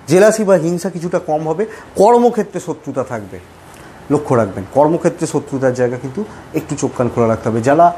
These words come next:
বসেদের কাছে বা উপর মহলের কর্মচারীদের কাছে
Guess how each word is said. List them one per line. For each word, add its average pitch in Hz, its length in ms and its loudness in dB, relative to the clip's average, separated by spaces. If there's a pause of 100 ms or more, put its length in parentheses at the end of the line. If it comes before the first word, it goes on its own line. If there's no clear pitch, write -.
(400)
বসেদের 151 440 2
কাছে 135 380 0
বা 123 400 0 (140)
উপর 156 220 2
মহলের 135 280 2
কর্মচারীদের 120 640 -2
কাছে 117 260 -4